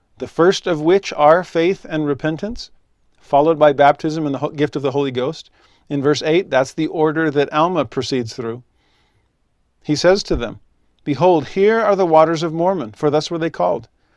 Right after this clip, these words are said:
And now he begins to describe the baptismal covenant, both their part and the Lord's promised part. Notice both sides.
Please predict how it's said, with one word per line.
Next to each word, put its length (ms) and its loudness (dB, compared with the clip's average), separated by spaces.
And 160 -2
now 480 2
he 80 0
begins 380 0
to 100 -6
describe 520 -4
the 60 -12
baptismal 580 -4
covenant, 460 -14
both 200 0
their 240 2
part 400 -4
and 160 -2
the 80 0
Lord's 280 2
promised 440 -4
part. 360 -12
Notice 320 0
both 260 2
sides. 480 -4